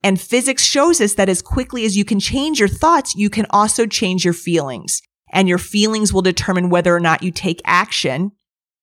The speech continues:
and do what you say you want to do. I'm gonna break this down further. Don't worry. Let's take one or two of these and work it through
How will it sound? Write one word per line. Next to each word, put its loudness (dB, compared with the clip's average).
and 2
do 2
what 0
you -2
say 2
you -2
want -2
to 0
do. -4
I'm 2
gonna 0
break 0
this 0
down 2
further. 0
Don't -2
worry. -4
Let's 2
take 0
one 4
or 4
two 0
of 0
these -2
and 0
work 0
it 0
through 0